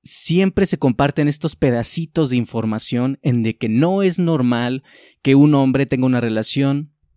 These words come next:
y que obviamente, pues, rompa ese contrato que se hace de exclusividad. Y estoy de acuerdo. Si principalmente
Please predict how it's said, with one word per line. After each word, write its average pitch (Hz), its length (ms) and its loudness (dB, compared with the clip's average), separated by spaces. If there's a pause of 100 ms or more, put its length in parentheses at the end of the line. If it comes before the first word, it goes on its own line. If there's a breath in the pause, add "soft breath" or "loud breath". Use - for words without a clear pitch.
(640)
y 147 80 2
que 151 120 4
obviamente, 131 540 4
pues, - 280 -2 (360 soft breath)
rompa 143 560 4
ese 123 260 0
contrato 123 600 -2
que 123 100 -4
se 117 220 -2
hace 120 260 -2
de 110 120 -2
exclusividad. 113 880 -4 (100)
Y 131 140 0
estoy 180 220 0
de 208 60 0
acuerdo. 175 440 -2 (420)
Si - 200 -4
principalmente 156 960 0